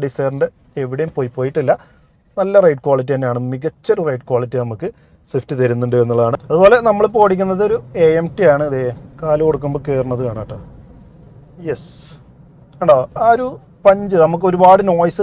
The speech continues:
കാര്യങ്ങളൊന്നും ഉള്ളിലേക്ക് കേൾക്കാനില്ല. പക്ഷേ ആ ലോ എൻഡിൽ നമുക്ക് നമ്മളെ കൊണ്ടുപോകുന്നുണ്ട് വണ്ടി,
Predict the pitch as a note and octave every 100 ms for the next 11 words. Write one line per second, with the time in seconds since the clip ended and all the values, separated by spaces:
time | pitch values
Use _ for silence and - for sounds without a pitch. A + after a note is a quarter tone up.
0 | G3 E3+ F3 E3+ E3+ D#3+ D#3 D3 E3 C#3
1 | D3 C#3+ C3+ C3+ E3 - F#4+ - - -
2 | - - - A3 G3+ G3 G3 G#3+ G3 F#3+
3 | G3 - - F3 F3 F#3+ E3+ E3 F3 F3
4 | E3+ D3 C3 B2 B2